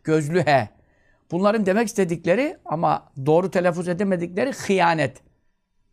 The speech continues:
Mesela, e, "Bu adam buna hıyanet etti." İhanet etti demez, hıyanet etti. Çünkü neden? Belki çok hürmet ediyor gösterir.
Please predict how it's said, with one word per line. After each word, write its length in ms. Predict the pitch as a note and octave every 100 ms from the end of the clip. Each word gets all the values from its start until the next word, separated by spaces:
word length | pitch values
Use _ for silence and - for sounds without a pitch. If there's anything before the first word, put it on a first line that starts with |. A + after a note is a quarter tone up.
| _ -
Mesela, 360 | B2+ D3 B2 - _ -
e, 300 | D#3 D3+ -
"Bu 120 | F3 F3
adam 280 | F3+ F3+
buna 140 | F3 F3+
hıyanet 540 | F3 E3+ E3 E3+ -
etti." 300 | B2 - F#2+ - _ _ _
İhanet 400 | C3+ D3 D#3 D3+
etti 240 | D#3 D3 D3+
demez, 300 | D#3 B2 -
hıyanet 520 | D3+ D3 D3 D#3 C#3+
etti. 220 | A#2 - _ _
Çünkü 240 | - D3+ E3+
neden? 280 | G#3+ A3+
Belki 240 | D#3+ D#3 F3
çok 180 | G#3 F3
hürmet 320 | F3+ G3+ G3+
ediyor 260 | E3+ E3+
gösterir. 520 | D#3 C#3+ D#3 F3 D4